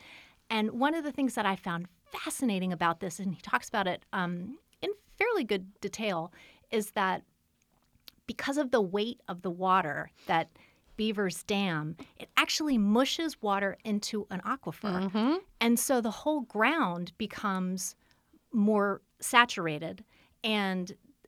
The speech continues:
Speaker 1: and the meadows become springy.
Speaker 2: Mm-hmm.
Speaker 1: And so you're not walking on hard earth, you're walking on a firm sponge.
Speaker 2: Mm-hmm.
Speaker 1: And, you know, with a sponge, when it's dried out completely, it doesn't absorb water. But when it's still a little bit damp,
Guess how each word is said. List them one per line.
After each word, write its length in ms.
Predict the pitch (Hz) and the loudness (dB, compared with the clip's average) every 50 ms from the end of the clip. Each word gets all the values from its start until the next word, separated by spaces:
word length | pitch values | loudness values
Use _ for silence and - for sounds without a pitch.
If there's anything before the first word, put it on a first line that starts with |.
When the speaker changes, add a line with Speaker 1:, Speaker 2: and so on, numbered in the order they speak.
| _ _ - | _ _ -4
Speaker 1:
and 260 | 214 196 190 185 180 | -2 0 0 0 2
the 220 | 180 170 160 165 - | 2 2 0 0 0
meadows 460 | 214 208 220 269 277 254 208 196 190 | 0 2 4 4 4 2 2 0 -2
become 340 | - - - - - 185 170 | -4 -8 -10 -10 -8 -8 -8
springy. 720 | 160 - - - - - 262 269 254 180 - 143 - 185 170 - - 175 | -6 -8 -8 -8 -2 0 0 0 0 -2 -4 -6 -10 -10 -14 -12 -10 -8
Speaker 2:
Mm-hmm. 140 | 175 220 233 - - | -6 -6 -6 -4 0
Speaker 1:
And 180 | 220 220 226 | 0 2 2
so 160 | - - - 240 | 2 0 0 0
you're 200 | 220 208 208 208 | 0 0 0 0
not 260 | 220 220 226 - 220 | 2 0 0 -2 -2
walking 440 | 208 214 220 240 262 - 240 220 - | -2 0 0 0 0 -2 -6 -8 -6
on 260 | - 196 180 175 180 | -4 -4 -4 -4 -4
hard 460 | 175 160 - - - 202 190 185 185 - | -6 -10 -8 -4 -2 0 0 -2 -2 0
earth, 380 | - 294 311 220 165 165 170 - - - | 2 2 2 2 0 -2 -4 -8 -12 -10
you're 100 | - 202 | -8 -2
walking 340 | 202 233 233 240 - 285 262 | 0 0 0 0 -2 -2 -2
on 160 | 208 180 175 | -2 0 0
a 180 | 170 170 170 180 - _ _ _ _ _ | 0 -2 -2 -4 -8 _ _ _ _ _
firm 320 | - 233 208 196 185 190 | 0 0 0 2 0 -4
sponge. 640 | - - - 240 226 185 151 - - - - 180 139 | -6 -4 -2 0 0 0 -2 -6 -10 -10 -10 -10 -8
Speaker 2:
Mm-hmm. 140 | - 190 220 240 - - - _ _ _ _ _ _ _ - | -6 -6 -6 -6 -6 -12 -20 _ _ _ _ _ _ _ -2
Speaker 1:
And, 440 | 226 226 220 208 202 202 202 202 - - | -2 0 0 0 0 -2 -4 -6 -8 -4
you 80 | 269 294 | -2 2
know, 220 | 320 320 311 320 | 4 4 4 4
with 220 | 302 277 269 269 277 | 4 2 0 0 -2
a 40 | 262 | -4
sponge, 400 | - - - 180 185 190 185 - | -2 0 0 2 2 0 -2 -4
when 160 | - 196 185 | -4 -4 -4
it's 140 | 180 - - | -4 -6 -4
dried 240 | - 185 180 196 | -2 0 2 4
out 160 | 202 196 185 - | 2 2 2 0
completely, 580 | - 202 185 - - 277 262 - 202 185 - | -4 -4 -4 -4 -4 -4 -2 -2 -4 -4 -4
it 80 | 190 180 | -4 -2
doesn't 240 | - 202 180 185 180 | 0 0 0 -2 -4
absorb 340 | 175 - - 185 175 165 165 | -6 -6 -6 -6 -6 -4 -2
water. 380 | 214 220 214 185 156 - 170 - _ | 0 0 0 0 -2 -6 -8 -6 _
But 140 | 196 185 | -4 0
when 160 | 214 220 214 208 | 2 2 2 2
it's 160 | - - - | 0 -2 -6
still 340 | - - - 247 240 233 220 | -8 -2 0 2 4 4 2
a 40 | |
little 240 | 208 196 208 214 214 | 2 4 4 4 2
bit 180 | 190 214 196 - | 2 0 -4 -4
damp, 380 | 202 190 185 202 240 269 - | -2 -2 0 -2 -2 -4 -6